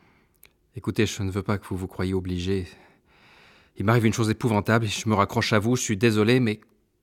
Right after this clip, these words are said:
je suis complètement seul. C'est une histoire hallucinante et personne ne m'écoute. » « Allez-y, je mets le compteur. C'est quoi le problème ? »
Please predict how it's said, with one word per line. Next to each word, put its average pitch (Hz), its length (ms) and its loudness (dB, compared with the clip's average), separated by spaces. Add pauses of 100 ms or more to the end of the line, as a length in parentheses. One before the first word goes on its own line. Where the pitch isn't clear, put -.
(460)
je - 60 -12
suis 135 100 -2
complètement 123 380 -4
seul. 113 360 -6 (640)
C'est - 280 -4
une 131 40 0
histoire 123 220 4
hallucinante 127 560 2
et - 20 -8
personne - 360 -6
ne 113 80 -4
m'écoute. » « - 500 -12 (1600)
Allez-y, 101 380 -4
je 92 140 -10
mets 92 100 -6
le 90 60 -10
compteur. 92 480 -10 (1300)
C'est - 160 -10
quoi 92 160 -6
le 95 60 -12
problème ? » 87 460 -14